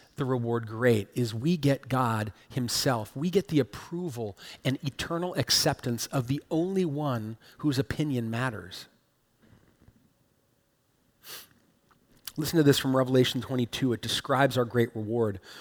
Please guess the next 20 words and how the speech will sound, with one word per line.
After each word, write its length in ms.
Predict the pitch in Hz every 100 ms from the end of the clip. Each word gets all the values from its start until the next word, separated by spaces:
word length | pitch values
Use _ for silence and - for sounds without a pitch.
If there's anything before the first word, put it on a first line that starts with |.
| - -
"No 200 | 143 170
longer 360 | 190 170 165 160
will 140 | 147
there 140 | 147
be 180 | 131 135 -
anything 440 | 139 170 - 139
accursed, 640 | 135 - 113 98 - - - _ _ _ _ _ _ _ _ - - -
but 100 | 117
the 80 | 127
throne 480 | - - 147 156 170
of 140 | 156
God 280 | 131 127 127
and 120 | 123
of 80 | 117
the 80 | 117
Lamb 340 | 113 117 110
will 140 | 104 95
be 200 | 107 -
in 120 | 107
it, 160 | 101